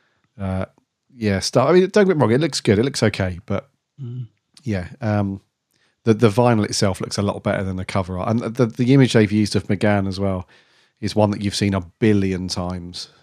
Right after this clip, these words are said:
Speaker 1: in
Speaker 2: Mm.
Speaker 1: lots of different things. So not as original for that stuff, but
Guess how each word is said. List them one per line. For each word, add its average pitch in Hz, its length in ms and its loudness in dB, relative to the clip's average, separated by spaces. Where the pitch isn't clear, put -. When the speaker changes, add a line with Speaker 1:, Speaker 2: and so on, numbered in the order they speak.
Speaker 1:
in - 80 -4
Speaker 2:
Mm. 123 200 2
Speaker 1:
lots 101 260 0
of 104 60 -6
different - 260 -8
things. 92 300 -6
So 90 220 -6
not 175 280 -10
as 120 200 -2
original 104 400 -2
for 98 140 -6
that 98 180 -6
stuff, - 380 -10
but - 220 -14